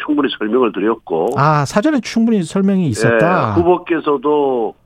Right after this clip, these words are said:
Speaker 1: 어, 대표께서 반대하시는 건 알지만은, 어, 그분이 이 소위 폭력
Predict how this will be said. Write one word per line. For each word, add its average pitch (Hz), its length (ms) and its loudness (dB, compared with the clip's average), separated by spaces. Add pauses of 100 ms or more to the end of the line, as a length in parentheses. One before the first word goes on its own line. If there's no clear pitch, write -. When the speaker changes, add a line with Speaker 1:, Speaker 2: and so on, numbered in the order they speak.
(460)
Speaker 1:
어, 101 220 -8
대표께서 131 480 -2
반대하시는 127 580 -2
건 107 100 0
알지만은, 107 800 0 (640)
어, 85 640 -4
그분이 123 360 2 (220)
이 87 760 -10
소위 131 460 -2
폭력 160 720 0